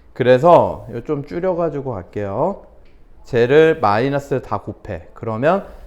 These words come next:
마이너스 X 제곱 플러스 사 엑스 마이너스 삼. 나머지 뒤에 있는 이제 우변식은 그대로 쓰는 거야. 부등호 방향 바뀔 거 없어. 절대값만 마이너스 곱해서 나오는 거야.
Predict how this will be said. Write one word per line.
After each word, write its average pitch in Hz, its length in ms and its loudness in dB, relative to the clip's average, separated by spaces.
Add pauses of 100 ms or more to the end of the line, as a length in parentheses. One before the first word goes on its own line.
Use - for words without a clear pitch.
(120)
마이너스 147 640 -2
X 131 360 -4
제곱 127 380 -2
플러스 156 440 -4
사 131 220 -4
엑스 120 280 -6
마이너스 110 640 -4
삼. 139 380 -4 (480)
나머지 190 500 6
뒤에 175 340 4
있는 151 600 -2
이제 123 160 0
우변식은 151 1160 0
그대로 135 320 -4
쓰는 175 300 -10
거야. 92 260 -4
부등호 147 420 -2
방향 160 400 -2 (220)
바뀔 147 380 -6
거 117 100 -8
없어. 107 720 -8 (240)
절대값만 208 800 2
마이너스 127 380 -4
곱해서 113 360 -10
나오는 95 380 -12
거야. 80 160 -18